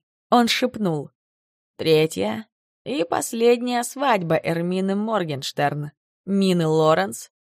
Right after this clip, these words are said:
леди Винтергарден, королевы моего сердца. Ты мне еще брачную ночь задолжал». Так же тихо, чтобы слышал только муж, отозвалась я. Храм Единого, в отличие от храма Предвечных,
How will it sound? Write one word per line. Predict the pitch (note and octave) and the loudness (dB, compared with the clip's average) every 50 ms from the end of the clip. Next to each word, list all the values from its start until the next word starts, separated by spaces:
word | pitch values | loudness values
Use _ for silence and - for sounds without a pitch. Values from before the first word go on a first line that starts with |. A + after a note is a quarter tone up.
| _ _ - | _ _ -4
леди | - D#3 D#3 D#3+ F3 G#3 G#3 A3+ | 0 2 4 6 6 4 4 2
Винтергарден, | G#3+ G3 G3+ G3 G#3 - G3+ G3+ G3+ F#3+ F#3 G#3+ A3 G#3+ - - D3+ C#3 C#3 C3+ D3+ - D#3 _ _ _ _ _ _ _ | 0 -2 -2 -6 -6 -6 -6 -6 -6 -2 0 2 2 2 0 -2 -8 -10 -10 -10 -12 -14 -16 _ _ _ _ _ _ _
королевы | - G#3 G3+ G3 G3 F3 D#3+ D3+ D3 D3 D3 | -2 0 2 4 4 4 4 2 -2 -2 -4
моего | D3 D3 D3 C#3+ C#3+ D3 D3 | -4 -2 -2 -2 -2 -2 -4
сердца. | - - - - - - - - - - E3 _ _ _ _ _ _ _ _ _ _ _ _ _ | -4 -6 -10 -10 -10 -10 -12 -12 -12 -12 -16 _ _ _ _ _ _ _ _ _ _ _ _ _
Ты | - D#4 D#4 E4 | 0 0 2 2
мне | E4 E4 E4 E4 E4 | 2 0 0 0 0
еще | D#4 - - E4+ D#4 | 0 0 0 0 0
брачную | B3 A#3 B3 A#3+ A#3 A#3 - - B3+ B3 B3+ B3+ B3+ | 2 4 4 4 4 2 -2 -4 -2 -2 -2 0 0
ночь | C4+ D4 C#4 G#3+ E3 - - - - _ _ | 0 2 2 2 2 0 -2 -10 -12 _ _
задолжал». | - A3 G3+ G3 F3+ F3+ F#3 G3 G#3+ G3+ G#3 A#3 G#3 E3+ D3+ D3+ D3+ _ _ _ _ _ _ _ _ _ _ _ _ _ _ - | -8 -4 0 0 2 2 2 2 2 0 0 0 0 0 0 -2 -6 _ _ _ _ _ _ _ _ _ _ _ _ _ _ -4
Так | - D#3+ D#3 D#3 | 0 0 0 0
же | D3+ D#3+ D#3+ | 0 -4 -4
тихо, | D#3+ - - B3+ C4+ - - E3 D#3 - - - - - _ | -4 -4 -4 -4 -4 -2 -2 -6 -6 -6 -8 -18 -20 -20 _
чтобы | - - - D#4 D4+ A#3 C4+ B3+ | -10 -4 0 0 0 0 0 -2
слышал | C4 - C4+ C4 - - A3 G#3 | -2 -2 -2 -2 -2 -2 -4 -4
только | - A3 G#3 G3 - - F3+ F3+ | -4 -4 -4 -4 -4 -2 -2 0
муж, | F#3+ A3+ D4 - - - _ _ _ _ - | 0 0 0 -2 -4 -6 _ _ _ _ -6
отозвалась | G3 F#3 - F3+ E3+ E3 E3+ E3 E3 E3 E3 E3+ - - - | -6 -2 -2 -2 -2 0 0 0 2 2 0 0 -2 -4 -4
я. | G3+ F#3+ E3 C#3+ D3+ - _ _ _ _ _ _ _ _ _ _ _ | 0 0 0 -2 -4 -10 _ _ _ _ _ _ _ _ _ _ _
Храм | - - - D#4+ D#4+ D4+ | -10 -2 2 2 2 2
Единого, | C4+ B3+ C4 B3+ A3+ C4+ D4 C#4+ C4 A3 G3 F#3 | 2 0 -2 -2 -2 -2 -2 0 0 0 2 2
в | F#3 | 4
отличие | F#3 F3+ - G3+ G#3+ G3 - - G#3+ G3 | 2 2 2 -2 -6 -6 -2 0 0 0
от | - - G3 - | 2 0 -2 -4
храма | - - F#3+ F#3 F#3 F3+ F3 | -2 0 2 4 4 2 2
Предвечных, | - F3+ F3+ F3 F#3 A3 B3 B3 - - A#3+ A#3+ - - | 0 0 -2 -2 -2 -2 -2 -2 -2 -4 -4 -6 -6 -8